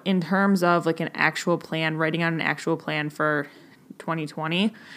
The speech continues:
um, it's so crazy to be saying twenty twenty. Like, it's, it's crazy. I remember, like, when I was younger, my little brother, he's graduating this year. There, everybody's like, "Oh my God, can you believe, like, when he graduates, it's gonna be twenty twenty? Like, that sounds so,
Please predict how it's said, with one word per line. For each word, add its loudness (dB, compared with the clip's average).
um, 0
it's -8
so 2
crazy 0
to -6
be -4
saying -4
twenty -6
twenty. -8
Like, -4
it's, -6
it's -4
crazy. -6
I 2
remember, 4
like, 2
when 2
I 4
was -4
younger, 0
my -2
little 0
brother, 0
he's -2
graduating 2
this -6
year. 2
There, 0
everybody's 0
like, -12
"Oh 0
my 4
God, 2
can 2
you 2
believe, 0
like, 0
when -4
he -4
graduates, 0
it's -16
gonna 0
be 0
twenty -2
twenty? -2
Like, 0
that 0
sounds 0
so, 0